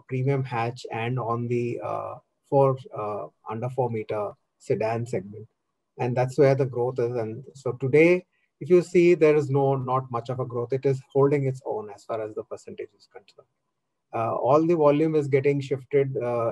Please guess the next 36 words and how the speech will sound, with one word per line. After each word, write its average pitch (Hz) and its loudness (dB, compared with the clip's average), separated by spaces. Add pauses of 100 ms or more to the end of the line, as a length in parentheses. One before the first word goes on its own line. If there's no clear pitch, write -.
(120)
and 117 -8
percentage 127 0 (160)
is 113 -8 (120)
going 120 2 (140)
to, 135 8 (340)
uh, 107 -4 (540)
to 175 4 (140)
the, 180 6 (280)
uh, 110 -2 (400)
uh, 107 -6 (100)
S 135 -4
U - 6
V 160 6 (100)
segment. 107 -6 (140)
And, 127 -4
uh, 117 0 (380)
it 135 2
is 147 -6 (140)
taking 170 4 (140)
the, 185 4 (280)
uh, 120 -2 (140)
you 139 -6
know, 143 -2
some 156 4
percentages 151 0
from 156 0
each 160 0
of 147 0
these 147 0
segments, 117 -8 (640)
uh, 120 -4 (120)
to 147 -2 (100)
increase 147 2
its 151 4 (120)
overall 139 4 (100)
volume 110 -6